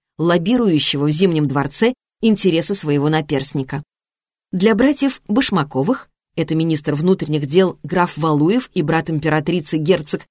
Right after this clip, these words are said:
Гессенский, для Дервиза и Мекка министр двора граф Адлерберг,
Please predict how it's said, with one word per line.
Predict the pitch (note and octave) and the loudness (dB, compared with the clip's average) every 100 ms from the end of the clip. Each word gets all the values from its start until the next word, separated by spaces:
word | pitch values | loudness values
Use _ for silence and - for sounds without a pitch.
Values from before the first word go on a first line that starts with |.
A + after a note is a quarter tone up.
| _ - | _ -10
Гессенский, | E3 A3 - C#3+ - - C3+ _ _ _ _ - | 0 2 2 0 -4 -4 -6 _ _ _ _ -10
для | D#3+ G3 F3+ - | 0 2 2 0
Дервиза | E3 G3 G3 F#3+ F3+ D#3+ | 2 4 6 4 2 2
и | D#3+ | 0
Мекка | E3+ B3+ - C#3+ C3+ _ _ - | 0 -2 -2 -6 -6 _ _ 0
министр | G3+ A#3+ D#4+ - B3 | 2 4 2 0 -2
двора | F3 D#3+ F3 B3+ - _ | 0 0 2 2 -2 _
граф | D3+ F3+ B3+ - | -2 2 2 2
Адлерберг, | A3+ G3+ B3+ A3 C#3+ B2 - | -2 0 0 2 0 -2 -6